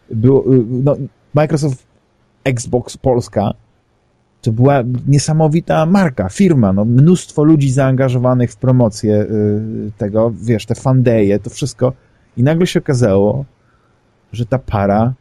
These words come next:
wiesz, zniknęła, no nie? Że, że przestano w, w ogóle napędzać, e, ten, ten,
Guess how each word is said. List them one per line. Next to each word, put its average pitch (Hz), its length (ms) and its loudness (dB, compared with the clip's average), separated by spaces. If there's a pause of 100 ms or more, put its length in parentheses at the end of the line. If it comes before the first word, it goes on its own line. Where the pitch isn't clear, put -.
(300)
wiesz, - 300 -8 (640)
zniknęła, 131 460 0
no 104 80 0
nie? 123 180 0
Że, 131 260 0
że 131 80 0
przestano 139 560 -2
w, - 160 -10 (360)
w 127 80 -2
ogóle 139 260 2
napędzać, 139 680 0
e, - 20 -10 (480)
ten, 110 160 -4
ten, 110 180 -8